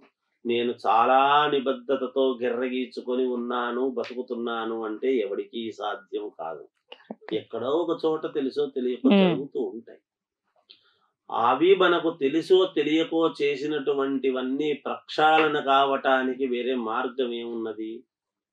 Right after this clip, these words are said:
Speaker 1: దైవారాధన.
Speaker 2: ఓకే.
Speaker 1: దైవమును ఆరాధించటం. ఎందుకు దైవాన్ని ఆరాధించటం అంటే, మనము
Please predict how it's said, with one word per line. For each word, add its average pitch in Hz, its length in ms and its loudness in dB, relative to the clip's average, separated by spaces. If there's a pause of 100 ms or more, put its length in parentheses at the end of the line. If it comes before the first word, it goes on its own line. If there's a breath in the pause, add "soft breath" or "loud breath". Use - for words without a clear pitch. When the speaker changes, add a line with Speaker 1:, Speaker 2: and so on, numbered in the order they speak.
(400)
Speaker 1:
దైవారాధన. 92 1160 -8 (760)
Speaker 2:
ఓకే. 170 420 -6 (300)
Speaker 1:
దైవమును 104 640 -6 (100)
ఆరాధించటం. 82 960 -10 (680)
ఎందుకు 175 340 4
దైవాన్ని 160 640 4
ఆరాధించటం 131 840 0 (500)
అంటే, 110 300 0 (920 soft breath)
మనము 143 420 4